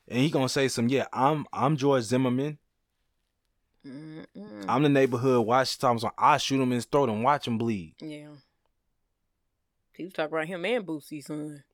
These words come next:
Speaker 1: You know what I'm saying? So it's just like, you know, yeah, you know what I'm saying?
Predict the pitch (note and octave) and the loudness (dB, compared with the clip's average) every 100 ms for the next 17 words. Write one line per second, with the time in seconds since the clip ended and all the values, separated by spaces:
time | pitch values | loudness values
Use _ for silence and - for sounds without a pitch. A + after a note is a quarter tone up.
0 | _ _ _ _ _ _ _ - A2+ B2 | _ _ _ _ _ _ _ -10 0 4
1 | C3+ C3 D3 D3 C#3+ C#3+ C#3 C#3 C#3+ C#3 | 4 2 0 -2 -2 -2 -2 -2 -4 -4
2 | C#3+ C3+ A#2+ - _ _ _ _ _ _ | -4 -4 -6 -8 _ _ _ _ _ _
3 | _ _ A#2+ C#3+ C#3 C3 A2 - A#2 D3 | _ _ 0 4 4 4 -2 -8 -2 2
4 | F3 B2+ G2 G#2+ C3+ C#3 B2+ C#3+ C3 B2+ | 4 2 0 -2 0 0 0 -2 -2 -2
5 | A2 - | -4 -8